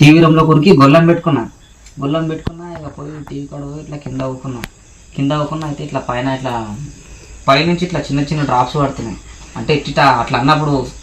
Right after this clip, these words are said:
పడతాయి కదా, ఇట్లా పైన చూసిన అప్పున పైనుంచి ఇట్లా కిందికి దిగి ఇట్లా మస్తు దుసులు తీసుకుంటున్నా. అయినా నా గొంతు ఇట్లా రెండు కాళ్ళు ఉంటాయి కదా, దాంతో కూడా ఒత్తులు ఒత్తుతుంది. అప్పుడు లేచి సడన్గా లేచి కూకున్నా చూడు,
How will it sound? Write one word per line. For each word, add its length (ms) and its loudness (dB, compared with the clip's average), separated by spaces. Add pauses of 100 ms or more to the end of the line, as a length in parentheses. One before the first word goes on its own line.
(140)
పడతాయి 260 2
కదా, 260 4 (500)
ఇట్లా 400 4
పైన 240 4
చూసిన 280 -2 (460)
అప్పున 400 2
పైనుంచి 480 4
ఇట్లా 340 0
కిందికి 300 4
దిగి 200 4
ఇట్లా 260 0
మస్తు 280 0
దుసులు 300 4
తీసుకుంటున్నా. 440 4
అయినా 260 4
నా 100 2
గొంతు 300 2
ఇట్లా 400 2
రెండు 200 4
కాళ్ళు 180 6
ఉంటాయి 180 2
కదా, 240 2 (320)
దాంతో 220 6
కూడా 200 4
ఒత్తులు 320 4
ఒత్తుతుంది. 440 2 (420)
అప్పుడు 300 2
లేచి 360 2
సడన్గా 400 2
లేచి 280 6
కూకున్నా 380 4
చూడు, 400 0